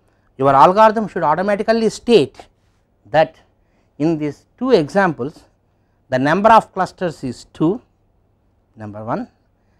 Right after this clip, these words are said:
and number two, once it says that number of clusters is two, in the second one it must be able to state that the first cluster is this,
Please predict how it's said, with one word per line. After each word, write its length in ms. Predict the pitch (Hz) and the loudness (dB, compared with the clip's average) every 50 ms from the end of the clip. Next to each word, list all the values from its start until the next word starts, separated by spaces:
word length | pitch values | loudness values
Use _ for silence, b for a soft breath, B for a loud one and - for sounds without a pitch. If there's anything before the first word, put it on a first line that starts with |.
| _ _ - | _ _ -12
and 160 | 135 139 151 | -8 -6 -6
number 240 | 180 180 180 185 180 | -4 -2 -2 -2 -4
two, 240 | 180 _ 269 285 254 | -2 _ 2 2 4
once 500 | 226 233 247 233 165 170 202 208 - - | 2 2 -2 -6 -6 -6 -6 -6 -8 -10
it 120 | 226 - _ _ | -12 -12 _ _
says 320 | _ - 247 262 254 262 | _ -2 -2 -2 -2 -2
that 200 | - 208 190 170 | -4 -6 -6 -4
number 220 | 165 170 175 175 180 | -6 -4 0 2 2
of 160 | 175 160 - | 2 0 0
clusters 420 | - 170 160 - - 165 143 - | -6 -10 -10 -8 -10 -10 -10 -10
is 200 | - 131 123 - _ | -12 -14 -14 -14 _
two, 340 | _ 262 277 233 202 196 - _ _ _ _ _ _ _ _ _ | _ -2 0 0 0 -2 -4 _ _ _ _ _ _ _ _ _
in 60 | 131 | -10
the 100 | 131 135 | -8 -8
second 360 | 131 - 190 190 - 269 262 220 | -8 -8 -8 -6 -4 -4 -2 -2
one 180 | 202 214 220 | -2 -4 -4
it 120 | 208 185 _ _ | -6 -12 _ _
must 200 | 175 165 - _ | -10 -10 -8 _
be 100 | 185 190 | -2 -2
able 200 | 220 220 247 226 | -2 -2 -2 -6
to 100 | 196 170 | -8 -10
state 360 | - _ - 185 160 160 - _ _ _ _ _ _ | -6 _ -2 -2 -2 -4 -8 _ _ _ _ _ _
that 320 | - 127 151 - - - - _ _ _ _ _ _ _ _ _ _ _ _ _ _ _ _ _ _ _ _ _ _ _ _ _ _ _ _ _ _ _ | -2 -2 -2 -2 -2 -10 -20 _ _ _ _ _ _ _ _ _ _ _ _ _ _ _ _ _ _ _ _ _ _ _ _ _ _ _ _ _ _ _
the 120 | 139 139 | -6 -6
first 320 | - - 226 226 214 - _ _ _ _ _ _ _ - - _ _ _ _ _ _ _ _ _ | -4 0 0 0 0 -2 _ _ _ _ _ _ _ -20 -20 _ _ _ _ _ _ _ _ _
cluster 340 | - 196 180 - _ 196 180 | -6 -4 -4 -4 _ -6 -4
is 180 | 175 165 151 139 | -4 -4 -6 -2
this, 300 | 147 226 262 - - | -2 -2 -2 -4 -8